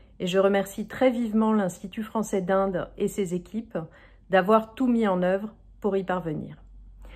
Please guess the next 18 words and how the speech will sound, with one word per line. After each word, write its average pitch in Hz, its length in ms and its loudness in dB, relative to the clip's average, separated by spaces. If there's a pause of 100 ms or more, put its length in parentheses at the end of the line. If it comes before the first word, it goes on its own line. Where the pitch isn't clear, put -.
(480)
Comme 220 200 6
j'ai 214 140 4
déjà 202 280 4
eu 208 100 4
l'occasion 196 480 2
de 196 60 -2
le 185 100 0
dire 190 220 0
à 170 60 0
vos 165 120 -4
collègues 180 340 0
sur 165 280 -8
d'autres 220 440 0
continents, 190 640 -4 (360)
dans 190 160 2
le 214 60 2
contexte 214 460 -2
actuel, 190 640 0